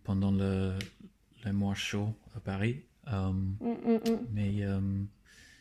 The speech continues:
Speaker 1: oui, même là, hi-, hier, euh, comme je te disais avant qu'on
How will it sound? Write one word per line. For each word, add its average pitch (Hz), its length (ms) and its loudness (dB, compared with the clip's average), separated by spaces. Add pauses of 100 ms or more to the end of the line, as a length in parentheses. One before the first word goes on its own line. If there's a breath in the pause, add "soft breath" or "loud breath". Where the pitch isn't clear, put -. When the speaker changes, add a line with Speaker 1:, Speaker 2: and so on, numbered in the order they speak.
(220 soft breath)
Speaker 1:
oui, 101 200 2
même 98 400 4
là, 101 360 2
hi-, 98 300 -2
hier, 104 600 0
euh, 101 240 -4
comme 101 180 0
je 101 100 -4
te - 140 -10
disais 104 340 2
avant 98 300 2
qu'on 98 160 -4